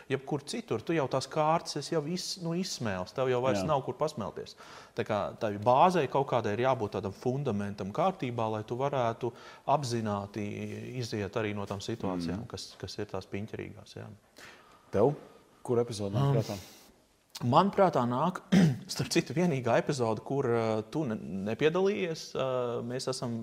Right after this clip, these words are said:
Speaker 1: kopā intervējuši, uh, visus šos cilvēkus, kurus min-, mēs minējām, bet vienīgā epizode, kur tu biji kaut kur, man liekas, Alpos, vai
Speaker 2: Jā,
Speaker 1: kur
Speaker 2: es
Speaker 1: tu
Speaker 2: biju
Speaker 1: biji
Speaker 2: slēpot, jā, es
Speaker 1: aiz-,
Speaker 2: netiku.
Speaker 1: aizbraucis, bija ar, ar, ar valsts prezidentu Egilu Levitu,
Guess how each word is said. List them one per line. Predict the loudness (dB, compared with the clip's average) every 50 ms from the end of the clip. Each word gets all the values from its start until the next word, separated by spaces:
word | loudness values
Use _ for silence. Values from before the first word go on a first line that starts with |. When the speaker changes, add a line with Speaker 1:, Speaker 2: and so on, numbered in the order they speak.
| -8 -10 -6
Speaker 1:
kopā | 0 0 2 4 4 2 2
intervējuši, | 0 -4 -4 -4 -2 0 0 -2 -2 -4 -8
uh, | -16 -20 -20 -20 -20 -20 -20 -20 -20 -14 -10 -6 -6 -4
visus | -2 -2 -4 -2 0
šos | 0 0 0 0
cilvēkus, | 2 2 4 4 6 6 4 4 2 -2 -10 -8
kurus | -8 -8 -8 -8 -10 -8
min-, | -6 -6 -4 -4 -6 -6 -6
mēs | -4 -4 -4 -4 -4 -4
minējām, | -4 -2 0 0 0 2
bet | 0 0 0
vienīgā | 0 0 0 0 2 2 2 2
epizode, | 2 2 2 2 2 2 0
kur | -2 -6 -4
tu | -4 -6
biji | -4 -2 -2 -4 -2
kaut | -2 -2 -2 -2
kur, | -2 -4 -2 -2
man | 0 -2 0
liekas, | 0 -2 -2 -4 -8 -12 -10 -2 0
Alpos, | 2 4 4 4 4 4 0 0 0 2
vai | 2 4
Speaker 2:
Jā, | 4
Speaker 1:
kur | 4
Speaker 2:
es | 4 4
Speaker 1:
tu | 4
Speaker 2:
biju | 4
Speaker 1:
biji | 4 6
Speaker 2:
slēpot, | 4 4 2 0 0 0 0
jā, | -2 -2
es | 0 6
Speaker 1:
aiz-, | 6 8 8 8 6
Speaker 2:
netiku. | 4 4 6 8 6 6
Speaker 1:
aizbraucis, | 6 6 4 4 4 2 0 -6 0
bija | 2 2 4 4 4 4 4 4 2 2 0 0
ar, | 2 2 2 2 2 0 0 0 -2 -4 -8 -18 -20 -20 -20 -20 -20 -16 -6 -2
ar, | 0 2 2 4 2 2
ar | 4 2 6
valsts | 6 6 6 4 2 2
prezidentu | 2 2 2 4 2 0 0 2 2
Egilu | 2 2 2 0 0 0 0
Levitu, | 2 2 2 2 0 0 -2 -4 -4